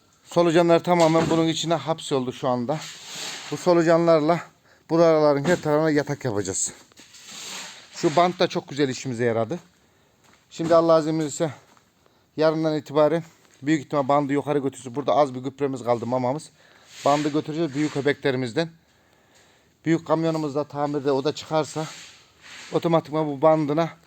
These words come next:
mamayı yükledip arabaya getireceğiz. Şu orta alana ciddi manada bir mama dökeceğiz. On beş yirmi araba dökersek bayağı bir rahatlarız büyük ihtimal. Bunların üstünü dolduktan sonra şu aradaki iki çadırın arasını döktükten sonra bunların üstüne file atacağız yine tekrar.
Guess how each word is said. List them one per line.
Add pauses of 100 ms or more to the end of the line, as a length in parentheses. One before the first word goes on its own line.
(420)
mamayı
yükledip
arabaya
getireceğiz.
Şu
orta
alana (640)
ciddi
manada
bir
mama
dökeceğiz. (520)
On
beş
yirmi
araba
dökersek
bayağı
bir
rahatlarız
büyük
ihtimal. (800)
Bunların
üstünü
dolduktan
sonra
şu
aradaki
iki
çadırın
arasını
döktükten
sonra
bunların
üstüne
file
atacağız
yine
tekrar.